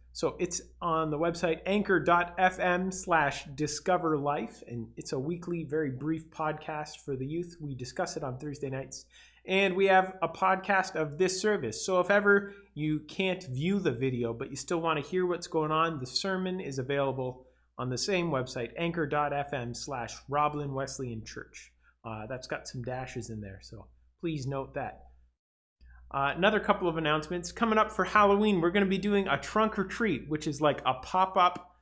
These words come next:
suburb in our church parking lot. It's gonna be a great time 'cause we're gonna have so many of our people here pouring out love and sugar on the children of our community. So if you have kids,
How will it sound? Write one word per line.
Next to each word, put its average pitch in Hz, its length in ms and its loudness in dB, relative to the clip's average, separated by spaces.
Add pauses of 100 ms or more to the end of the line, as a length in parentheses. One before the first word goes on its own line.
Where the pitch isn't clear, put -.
(160)
suburb 175 640 4 (200)
in 147 140 0
our 156 240 6
church - 360 -6
parking 151 360 0
lot. 151 240 -2
It's 139 100 -10
gonna 165 160 -2
be 139 160 0
a 120 60 0
great 165 380 -2
time 127 360 -6
'cause 151 160 -8
we're 139 140 -4
gonna 165 160 -2
have 160 240 -4
so 208 340 0
many 190 400 4
of 147 220 0
our 151 120 4
people 156 380 -4
here 113 400 -6 (540)
pouring 160 280 2
out 135 160 4
love 160 380 4
and 143 180 -2
sugar 135 560 -2
on 131 160 -4
the 123 60 -4
children 156 460 0
of 131 120 0
our 139 160 4
community. 127 540 -6 (300)
So - 160 -2
if - 120 -2
you 196 120 6
have 175 180 4
kids, 208 480 0